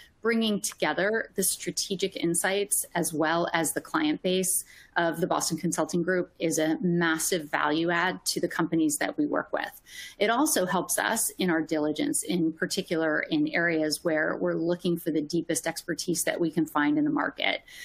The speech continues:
So B C G has been, uh, an incredibly compelling partner to us as we've, as, as we've scaled and grown.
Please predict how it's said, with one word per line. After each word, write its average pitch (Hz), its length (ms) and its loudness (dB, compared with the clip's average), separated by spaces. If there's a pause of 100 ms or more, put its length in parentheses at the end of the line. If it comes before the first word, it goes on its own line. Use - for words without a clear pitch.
(140)
So 190 360 2
B 214 160 2
C 202 220 0
G 175 240 0
has 165 180 0
been, 151 480 2
uh, 151 220 2
an 170 100 2
incredibly 165 880 -2
compelling 160 840 0 (580)
partner 185 340 0
to 175 240 0
us 165 200 0
as 160 180 -2
we've, 160 160 -4 (120)
as, 151 280 -2
as 175 180 -2
we've 156 160 0
scaled 156 320 0
and 165 100 0
grown. 202 380 0